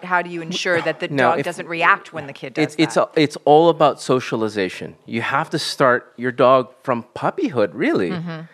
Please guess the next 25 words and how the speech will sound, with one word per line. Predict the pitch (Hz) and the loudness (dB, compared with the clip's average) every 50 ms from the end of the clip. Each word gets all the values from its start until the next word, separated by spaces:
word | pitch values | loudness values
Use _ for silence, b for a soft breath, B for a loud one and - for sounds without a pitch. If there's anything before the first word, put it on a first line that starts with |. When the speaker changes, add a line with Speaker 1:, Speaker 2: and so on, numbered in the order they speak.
| b b - | b b -6
Speaker 2:
to | 156 | -6
get | 135 131 - 165 175 190 | -6 0 2 2 2 2
'em | 180 160 147 | 0 0 -2
used | 156 170 165 - - - | -2 -2 -4 -6 -6 -6
to | 156 - - - | -8 -8 -6 -6
everything. | 135 131 160 175 196 165 - - - 78 - - - b b b b b b b b b b | -6 -6 -2 -2 -2 -2 -2 -4 -10 -12 -14 -16 -20 b b b b b b b b b b
Now, | - 143 139 139 135 | -2 0 2 2 2
when | 135 143 151 151 | 2 0 -2 -2
you're, | 156 127 160 | -4 -2 -2
we're | 160 165 | -2 -2
talking | - 175 160 147 151 | 0 0 -2 0 -2
about | 143 139 139 127 117 | -2 0 2 2 2
a | 120 | 0
four-year-old | - - - 147 147 143 139 131 127 120 117 120 | -4 -2 0 0 2 2 2 0 0 0 0 0
dog's | 139 135 131 113 117 | 0 0 0 0 -4
never | 127 123 120 127 | -4 -4 -2 -4
been | 113 120 127 123 120 | -2 -2 -2 -2 -2
around | 110 110 113 120 151 202 247 | -2 -2 -2 -2 -2 -2 -4
a | 220 | -4
dog, | 127 - 82 71 - - - _ _ - | -6 -4 -6 -6 -6 -8 -12 _ _ 4
uh, | 143 156 160 139 131 131 - | 4 4 4 4 0 0 -2
a, | 127 | -4
a | 123 | -4
child. | - - - 113 98 98 98 117 151 | -4 -2 0 2 2 4 4 2 2
Speaker 1:
child. | 156 170 196 - | 0 -4 -8 -12